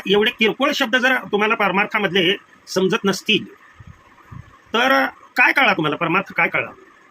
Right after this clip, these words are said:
आणि चांगले चांगले महाराज लोक जवळजवळ हे वीस तीस वर्ष झालं सांगतात की चार कोटी एक लक्ष चौतीस हजार एवढे अभंग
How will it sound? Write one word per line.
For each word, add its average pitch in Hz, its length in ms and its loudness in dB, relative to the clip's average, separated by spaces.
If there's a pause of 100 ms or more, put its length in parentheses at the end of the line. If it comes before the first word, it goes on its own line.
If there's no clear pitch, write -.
(520)
आणि 285 340 2
चांगले 240 260 0
चांगले 285 240 2
महाराज 262 240 2
लोक 262 180 0 (380)
जवळजवळ 240 540 2
हे 226 180 0
वीस 247 260 -2
तीस 262 240 -4
वर्ष 254 180 0
झालं 247 180 2
सांगतात 214 260 0 (880)
की 262 540 0
चार 269 360 2
कोटी 277 600 0 (200)
एक 226 320 2
लक्ष 170 280 -2 (180)
चौतीस 226 500 -2
हजार 208 460 2 (1500)
एवढे 214 400 4
अभंग 240 420 -2